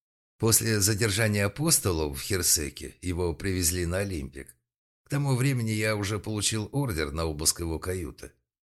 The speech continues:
"Что-нибудь нашли?" вырвалось у Элины. "Когда мы вошли в каюту, то заметили, что до нас там кто-то уже побывал. Помимо вспоротого матраса было раскурочено всё, что могло служить тайником".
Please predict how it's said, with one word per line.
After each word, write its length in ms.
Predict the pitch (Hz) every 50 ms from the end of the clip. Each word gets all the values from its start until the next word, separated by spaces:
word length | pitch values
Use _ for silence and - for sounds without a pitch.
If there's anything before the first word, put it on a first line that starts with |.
| _ _ _ _ _ _ _ _
"Что-нибудь 560 | - - - - 104 98 98 92 98 92 - -
нашли?" 580 | 104 104 - - - 139 160 160 160 - _ _ _ _ _ _ _ _ _ _
вырвалось 560 | - 78 87 85 80 73 78 78 71 - - 87
у 100 | 87 87
Элины. 440 | 90 85 78 73 65 60 - - - _ _ _ _ _ _ _ _ _ _ _ _ _ _
"Когда 300 | - 85 85 92 139 147
мы 140 | 139 123 120
вошли 300 | 117 107 - - 117 104
в 60 | -
каюту, 460 | - 104 104 113 127 123 - 90 82
то 240 | - - 85 80 80
заметили, 540 | 80 78 85 87 90 98 92 - 87 82 78
что 260 | - - 90 80 76
до 120 | 76 82
нас 240 | 85 87 85 80 -
там 240 | - 87 82 78 73
кто-то 320 | - - 92 85 69 82
уже 240 | 82 76 73 80 76
побывал. 680 | - - 80 73 87 92 90 98 107 92 73 - - _ _ _ _ _ _ _ _ _ _ _ _ _ _ -
Помимо 440 | 92 101 113 135 139 135 131 107 85
вспоротого 560 | - - - 131 131 117 104 - - 104 104
матраса 540 | 107 113 117 117 - - 147 127 - - 87
было 280 | 80 85 85 82 82
раскурочено 580 | 85 87 - - 92 87 85 78 - 82 85 80
всё, 280 | 78 - - 110 104 -
что 280 | - - 85 78 73
могло 360 | 76 78 80 80 78 82 78
служить 440 | - - 82 80 76 76 78 67 -
тайником". 640 | - 85 78 76 80 82 82 - 76 62 55 - -